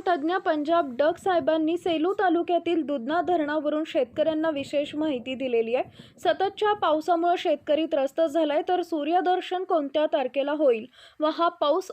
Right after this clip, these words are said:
आणखी किती दिवस राहील, याबद्दल सविस्तर अशी माहिती व्हिडिओच्या माध्यमातून डक साहेबांनी दिलेली आहे. ही माहिती जाणून घेण्या अगोदर चॅनलला सबस्क्राईब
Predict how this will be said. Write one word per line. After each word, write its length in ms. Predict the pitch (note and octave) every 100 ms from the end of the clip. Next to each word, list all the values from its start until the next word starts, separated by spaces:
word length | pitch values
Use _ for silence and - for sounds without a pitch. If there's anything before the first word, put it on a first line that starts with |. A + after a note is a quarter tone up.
| -
आणखी 380 | C#4+ D4 F#4
किती 260 | G4 G4 F4
दिवस 340 | D4+ D4 D#4
राहील, 440 | E4 C4 C4 D4 D4+
याबद्दल 520 | B3+ B3 C4 A#3 C4+ D4+
सविस्तर 460 | C4+ C4 D4+ F#4+ F#4
अशी 220 | C#4+ D4+
माहिती 500 | C4+ B3 C4+ A#3 A#3 - - -
व्हिडिओच्या 560 | D4+ F4 F4+ F#4+ G4
माध्यमातून 720 | F#4+ C#4 A#3+ D#4 D#4+ D#4 E4 D#4
डक 220 | C4+ E4
साहेबांनी 540 | - C#4+ A#3 A#3+ B3
दिलेली 380 | B3 B3 A3 A3
आहे. 260 | G#3+ G#3+ A#3+ - _ - - -
ही 60 | E4+
माहिती 500 | D#4+ D4+ F4+ F#4+ G4+
जाणून 300 | D#4+ D#4 F#4
घेण्या 320 | F4+ F4 D#4+
अगोदर 500 | D#4 C#4 D#4 D#4 E4+
चॅनलला 580 | E4+ D#4 C4+ C#4 C#4 D4+
सबस्क्राईब 480 | D4+ - - C4+